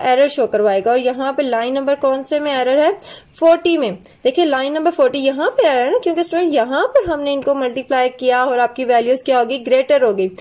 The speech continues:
और तो किसी line में नहीं, यहाँ पर number दिया, no problem। यहाँ पर जैसे ही हम multiply करेंगे, then वो problem आ जाएगा। इसी तरह student, वो कोड आपके पास कंप्यूटर में ही save होता है। Let's suppose हम कहते हैं इस code program का error code क्या है, सिक्स है,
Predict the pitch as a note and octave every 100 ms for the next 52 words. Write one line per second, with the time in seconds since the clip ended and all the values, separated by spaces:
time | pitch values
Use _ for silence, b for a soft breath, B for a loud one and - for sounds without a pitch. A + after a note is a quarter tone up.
0 | B B B - A#3+ D#4 D#4 E4+ F#4+ D#4+
1 | C#4+ C#4 C#4 B3+ C4+ C4 C#4 C4+ B3+ C4
2 | C4 C#4+ C#4 D4 C4+ A3+ G3 G#3+ A3 A#3
3 | C4+ D4+ E4+ E4+ D#4+ F4 E4 D#4 C#4 C#4
4 | D#4 D#4 D#4 D4+ D4+ D#4+ A#3 G#3+ A#3 B3
5 | C4 A#3 B3 B3 A#3 A3+ A3 A3+ A3+ B
6 | B B B C#4 - G4 F4 D4 D4 C4+
7 | B3+ C4+ C#4 C#4 C4+ C#4+ C#4+ D#4+ D4 D#4
8 | D#4+ D4+ D#4+ - - _ _ _ _ _
9 | _ _ _ C4+ C4 C#4 C#4+ C#4 C4 B3+
10 | G#3 G#3 G#3 G#3+ A#3 - - A#3+ B3 B3
11 | A#3+ A#3 B3+ C4 B3+ B3 B3 B3 A#3 A3+
12 | B3 B3+ A#3 A#3 A#3+ A#3+ A#3+ B3+ B3 C4
13 | F4 E4+ - A#3